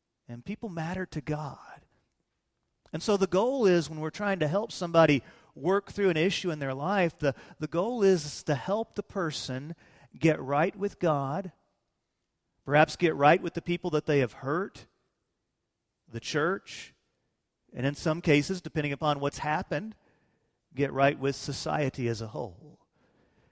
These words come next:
Ken Sande, in his book, The Peacemaker, it's a good book. I, I would encourage you to read it.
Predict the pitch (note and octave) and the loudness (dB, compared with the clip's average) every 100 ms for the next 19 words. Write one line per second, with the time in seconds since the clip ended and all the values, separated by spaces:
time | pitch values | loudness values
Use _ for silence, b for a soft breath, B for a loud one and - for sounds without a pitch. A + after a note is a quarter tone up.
0 | _ - A3 A3 - G3+ F#3+ F3+ D3 C#3 | _ -2 0 2 2 4 4 4 2 2
1 | D#3 C3 D3+ D#3 - - - F3 - A#2+ | -4 -2 -2 -2 -6 -10 -8 -8 -8 -8
2 | G#2 - - _ _ _ _ - - A3 | -8 -10 -18 _ _ _ _ -6 0 2
3 | F3 E3+ - B2+ C3 B2+ C#3 C3+ C3 D#3+ | 4 4 2 0 2 0 -4 -6 -8 -6
4 | D#3+ D3+ D3+ C3 C#3 D3 - | -4 -4 -6 -4 -4 -6 -8